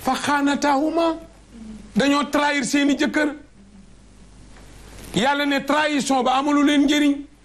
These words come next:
Su yawmal qiyaamee safara laa leen di dugal. Muy yax bu wér. Du xesa nga naan du dëgg. Noox, kéemaanam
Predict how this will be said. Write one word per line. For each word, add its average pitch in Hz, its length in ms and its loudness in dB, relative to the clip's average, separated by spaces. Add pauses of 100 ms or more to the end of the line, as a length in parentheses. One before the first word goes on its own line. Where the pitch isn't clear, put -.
(520)
Su - 160 0
yawmal 320 520 2
qiyaamee 247 500 0
safara 220 460 0
laa 190 180 2
leen 170 160 -2
di 156 80 -2
dugal. 139 240 0 (1300)
Muy 139 180 2
yax 127 180 0
bu 135 160 2
wér. 294 180 2 (1300)
Du 156 80 2
xesa 147 320 0
nga 139 120 0
naan 143 200 2
du 156 80 2
dëgg. 247 260 0 (2500)
Noox, 190 320 0 (920)
kéemaanam 151 640 0